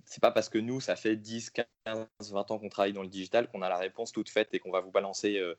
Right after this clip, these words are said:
euh, comme ça dans une réponse à appel d'offres. On va plutôt vous aider à déployer les outils pour voir comment vos usagers, vos clients existants et vos clients de demain,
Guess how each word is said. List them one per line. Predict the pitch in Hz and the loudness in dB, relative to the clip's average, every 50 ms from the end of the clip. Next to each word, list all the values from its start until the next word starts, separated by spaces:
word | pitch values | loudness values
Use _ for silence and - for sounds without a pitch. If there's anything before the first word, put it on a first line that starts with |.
| _ _ _ _ _ _ _ _ | _ _ _ _ _ _ _ _
euh, | 90 90 | -8 -6
comme | 87 - 98 95 90 | 0 0 0 0 2
ça | - 110 107 110 | 4 4 4 6
dans | 101 95 | 4 2
une | 87 92 92 | -4 -4 -2
réponse | 90 95 90 - 98 90 - | 0 0 0 0 -4 -2 -2
à | 92 | -2
appel | 87 - 90 87 87 | -2 0 -2 0 2
d'offres. | 98 123 139 - - _ _ _ _ _ _ | 2 2 2 0 -6 _ _ _ _ _ _
On | - 92 | -4 -4
va | 90 | -2
plutôt | - - 101 - 123 123 | -2 -2 2 2 2 2
vous | 120 113 107 104 104 107 104 101 107 | 2 0 -4 -6 -6 -10 -4 2 4
aider | 110 107 107 117 | 4 6 6 6
à | 113 110 | 6 6
déployer | 107 104 98 - 104 107 110 | 2 -2 0 2 2 2 4
les | 104 104 92 101 | 2 2 0 0
outils | 98 - - 123 135 | -6 -4 -2 -2 -2
pour | 135 - 107 113 107 | -2 -2 -2 -2 0
voir | 101 101 110 113 - - | 4 2 2 2 2 0
comment | - 104 104 110 110 | 0 0 2 0 -2
vos | 104 101 101 98 | -2 -4 -8 -10
usagers, | 95 98 101 95 98 104 104 101 104 107 110 107 | -10 -8 -10 -2 2 2 2 4 6 6 6 6
vos | 101 98 92 | 4 0 -8
clients | - - - - 98 101 101 104 107 107 - - | -12 -10 -6 -4 -2 0 0 0 0 -2 0 -2
existants | 104 104 104 107 104 - - 110 110 113 107 | -2 -2 0 -4 -4 -2 0 0 0 0 0
et | 98 | -2
vos | 90 90 | -4 -8
clients | - - - 98 92 92 | -10 -8 -6 -4 -4 -2
de | 90 | 0
demain, | 98 92 92 98 107 127 - | 0 2 4 6 4 4 4